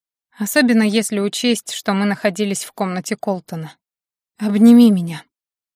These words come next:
потребовал я и сама закинула руки на его плечи. Это явно добрая и ласковая часть меня просила.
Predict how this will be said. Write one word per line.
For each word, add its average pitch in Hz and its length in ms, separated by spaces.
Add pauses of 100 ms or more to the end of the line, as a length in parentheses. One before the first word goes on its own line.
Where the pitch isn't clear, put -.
(120)
потребовал 196 560
я 220 220
и 208 40
сама 214 360
закинула 202 540
руки 226 220
на 190 180
его 185 140
плечи. 185 540 (500)
Это 254 200
явно 220 420
добрая 202 440
и - 20
ласковая 196 500
часть 208 360
меня 196 280
просила. 180 640